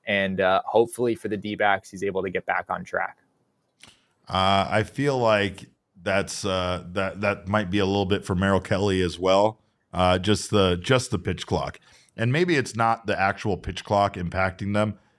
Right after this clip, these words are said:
Speaker 2: as much as it's their mindset about the pitch clock and just not accepting it, right? Like, they, they both still very much seem to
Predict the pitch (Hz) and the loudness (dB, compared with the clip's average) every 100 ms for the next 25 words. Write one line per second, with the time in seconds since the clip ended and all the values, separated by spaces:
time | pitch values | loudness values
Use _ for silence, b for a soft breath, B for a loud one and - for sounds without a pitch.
0 | b - 98 87 101 101 101 92 98 - | b -2 -2 2 0 2 0 0 0 -4
1 | - 107 98 101 90 87 85 92 90 - | -10 0 2 4 2 0 0 0 -4 -2
2 | 98 85 - _ _ - 95 87 90 87 | 0 0 -4 _ _ -4 0 2 0 -4
3 | 92 85 - 87 80 82 - 92 90 92 | -6 -6 -4 -2 -2 -4 -4 -2 0 0
4 | 80 - b b b b 104 104 101 - | -2 -8 b b b b 2 2 2 -4
5 | - 95 - 107 - - 76 69 - - | -8 -8 -4 -4 -4 -8 -12 -14 -16 -2
6 | 98 98 92 90 98 92 - B B B | 0 0 0 0 0 -2 -8 B B B
7 | 113 120 104 107 117 107 120 135 123 - | 2 2 2 2 2 2 2 2 0 -6
8 | - 127 120 110 113 110 104 104 101 - | -2 2 4 4 4 4 4 2 2 -2
9 | 107 101 101 95 95 90 | -2 -2 -2 -2 -2 -4